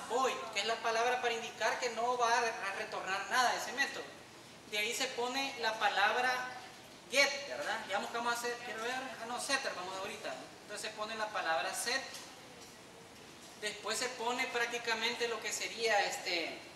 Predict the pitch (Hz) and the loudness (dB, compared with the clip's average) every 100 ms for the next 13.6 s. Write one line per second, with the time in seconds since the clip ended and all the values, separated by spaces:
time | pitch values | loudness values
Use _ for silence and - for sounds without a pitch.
0 | - - - - 214 202 208 240 247 226 | -18 -18 -16 -8 -6 -2 0 6 6 8
1 | 202 185 269 262 180 185 - 196 240 262 | 6 6 6 6 6 -2 -2 -2 0 2
2 | 254 247 247 240 226 269 247 185 170 196 | 2 2 -2 -4 -2 0 2 0 -2 -4
3 | - 196 240 254 247 247 233 - 294 247 | -4 -2 0 2 4 6 4 6 4 4
4 | 165 - - 156 160 180 - 240 - - | 0 -2 -6 -8 -6 -8 -6 -6 -8 -14
5 | - - - - 180 202 196 220 254 - | -16 -18 -16 -12 -8 -6 -6 -6 -10 -8
6 | 226 254 208 151 - - - - - - | -4 -4 -2 -6 -8 -14 -18 -18 -18 -18
7 | - - - - - - - - - - | -18 -18 -18 -18 -18 -18 -16 -16 -16 -18
8 | - - - - 202 202 208 - 247 240 | -16 -16 -16 -12 2 4 4 4 0 2
9 | 247 254 247 240 254 247 240 247 247 240 | 0 0 -2 2 8 8 8 8 6 6
10 | 277 294 269 240 226 247 247 320 277 226 | 0 0 0 2 0 0 0 0 2 2
11 | 226 220 233 214 - - 277 254 - - | 2 -4 -6 -4 2 8 10 10 6 -2
12 | - - 190 - - - - - 190 - | -6 -4 -4 -4 -8 -10 -12 -10 -10 -4
13 | 214 214 233 240 294 | 0 4 6 6 2